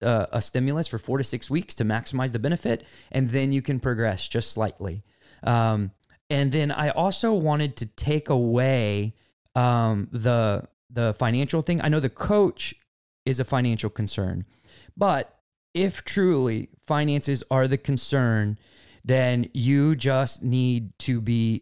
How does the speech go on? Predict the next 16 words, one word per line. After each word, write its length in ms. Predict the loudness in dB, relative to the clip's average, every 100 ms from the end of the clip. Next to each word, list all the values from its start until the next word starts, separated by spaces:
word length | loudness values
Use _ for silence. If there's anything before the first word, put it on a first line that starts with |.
| -2
a 80 | -2
YouTube 840 | 0 0 0 0 2 2 2 -2 -10 _ _ -10
research, 880 | -4 -4 -2 -2 0 0 -2 -8 -8
like, 380 | -4 -2 -2 -6 -6
um, 320 | -4 -4 -6 -8
obsessed 520 | -6 -4 -2 -2 -2
with 160 | -4 -4
it, 160 | -6 -10 -20 -20 -6
because 440 | -2 0 0 -2 -2
you 180 | -2
can 160 | 0 -2
find 420 | 0 0 0 0
thirty-second 800 | 0 0 0 -2 -4 -4 -6 -8
clips 460 | -2 -2 -2 -6 -20 _ _ -4
with, 340 | -2 -2 -6 -14 -4
um, 500 | 0 2 0 -2